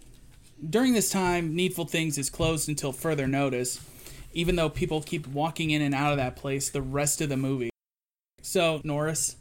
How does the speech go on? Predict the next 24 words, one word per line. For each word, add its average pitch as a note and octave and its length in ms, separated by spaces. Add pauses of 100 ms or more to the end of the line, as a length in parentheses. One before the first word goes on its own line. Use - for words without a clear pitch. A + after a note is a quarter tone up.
(120)
he, E3+ 380
uh, D3 320 (800)
he's E3 200
at E3+ 160
the D3+ 100
office, D3 560 (420)
and D#3 80
he's D#3 120
like, D3 200
"Hey, - 440 (140)
what's D3+ 200
in, D3+ 280
what's - 160
in E3 60
that C#3+ 160
bag? E3+ 200
Is C#3 80
that D3 140
bag D3 220
for C#3+ 120
me?" F#3+ 280
And, C#3 240 (600)
and C#3+ 300
the C3+ 280